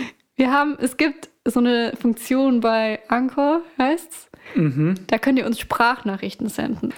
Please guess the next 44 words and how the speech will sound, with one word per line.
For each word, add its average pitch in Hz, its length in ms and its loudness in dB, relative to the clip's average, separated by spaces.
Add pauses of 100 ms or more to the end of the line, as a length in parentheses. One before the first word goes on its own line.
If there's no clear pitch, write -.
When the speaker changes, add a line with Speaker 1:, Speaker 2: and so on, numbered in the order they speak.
Speaker 1:
Dann 247 200 4
seid 254 220 2
ihr 233 80 2
live 220 380 2
in 247 100 -2
unserem 233 300 0
Podcast 233 580 -2
mit 226 220 0
Stimme, - 540 -2 (140)
Speaker 2:
Genau. 165 240 2
Speaker 1:
sozusagen. 214 600 -2
Speaker 2:
Falls 143 260 0
ihr 151 60 4
nicht 151 180 0
nur 147 100 4
eine 131 180 0
Mail 131 260 0
schreiben 120 360 -2
wollt. 120 260 0 (440)
Also 143 140 2
das 139 160 -2
würde 160 180 2
dann 151 180 2
so 165 100 0
funktionieren, 175 560 0
ihr 151 100 0
würdet 143 220 0
auf 143 340 -2 (220)
Anchor, 202 600 0
also 143 240 -2
wie 143 220 -2
Anchor, 233 400 0 (360)
aber 123 160 0
auf - 80 -8
Englisch, 180 460 0
Speaker 1:
Mhm. 233 340 2
Speaker 2:
Anchor, 196 640 -2 (260)
also 131 340 -4
A 160 220 0
N 180 520 -2
C 175 440 -2 (100)
H 156 260 -2 (120)
O 151 160 2
R. 196 360 0